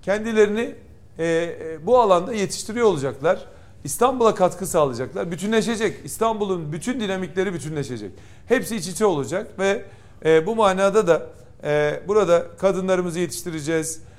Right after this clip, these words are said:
e, öğrencilerimizi yetiştireceğiz ve tam donanımlı, aslında sanayi odasıyla, ticaret odasıyla da görüşüyorum ben. Bugün organize sanayi bölgesindeydik. E, onların da ihtiyaçları doğrultusunda burada, e, meslek dallarına göre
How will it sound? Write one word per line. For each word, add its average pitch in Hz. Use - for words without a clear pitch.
e, 147
öğrencilerimizi 170
yetiştireceğiz 165
ve 180
tam 202
donanımlı, 160
aslında 170
sanayi 170
odasıyla, 156
ticaret 165
odasıyla 156
da 147
görüşüyorum 131
ben. 180
Bugün 160
organize 151
sanayi 147
bölgesindeydik. 131
E, 127
onların 196
da 165
ihtiyaçları 170
doğrultusunda 151
burada, 180
e, 139
meslek 156
dallarına 160
göre 151